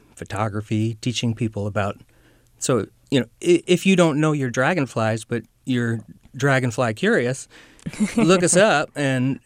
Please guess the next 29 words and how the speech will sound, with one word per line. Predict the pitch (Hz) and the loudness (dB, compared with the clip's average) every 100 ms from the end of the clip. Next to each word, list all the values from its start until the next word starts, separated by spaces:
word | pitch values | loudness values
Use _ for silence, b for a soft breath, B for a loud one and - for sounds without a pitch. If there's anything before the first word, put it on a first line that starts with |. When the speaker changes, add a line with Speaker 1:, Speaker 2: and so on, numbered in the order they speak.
| - - | -8 0
Speaker 1:
come | 170 | 2
along. | 175 190 220 107 85 - | 4 2 0 -2 -6 -8
We'll, | 123 127 | -4 -4
we'll | 85 117 | -6 -10
show | - 131 | -6 -6
you | 127 | -4
all | 120 | -6
about | 117 110 110 - | -6 -4 -6 -8
dragonflies. | - 107 95 - - - - - B B B B | -10 -8 -8 -12 -14 -14 -18 -20 B B B B
Speaker 2:
Well, | 233 233 | 4 6
Will, | 233 240 | 6 2
thank | - 247 - | 2 0 2
you | 285 | 2
so | - 262 | 2 4
much. | 254 269 262 165 - | 4 4 2 2 -2
It | 208 180 | -4 0
just | 196 | -2
seems | - 190 190 | 0 0 0
like | 190 185 165 | 2 2 2
you | 190 | 2
have | 185 180 | 2 2
stuff | - 190 170 | 0 -2 2
going | 185 190 | 2 4
on | 196 208 202 | 4 4 4
year-round | 202 202 208 254 147 - | 2 2 2 2 -2 -2
for | 160 | -2
people | 185 165 | 0 0
to | - 190 | 0 2
enjoy | 180 175 214 151 | 4 4 4 2